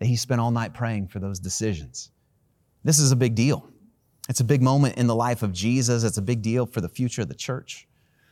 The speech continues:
It's a big decision. And that's why Jesus got away to pray.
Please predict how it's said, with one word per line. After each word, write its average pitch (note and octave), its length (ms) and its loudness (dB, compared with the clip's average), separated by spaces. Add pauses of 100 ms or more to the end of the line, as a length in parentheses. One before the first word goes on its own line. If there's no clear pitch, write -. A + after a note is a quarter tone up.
(340)
It's - 120 -8
a G#2+ 40 -6
big B2+ 240 -2
decision. G2 640 -2 (920)
And A#2+ 100 -4
that's C3+ 200 -2
why C3 200 -2
Jesus G#2+ 640 -4 (220)
got A2+ 180 -4
away G#2+ 460 -6 (100)
to A#2+ 100 -8
pray. F#2+ 460 -4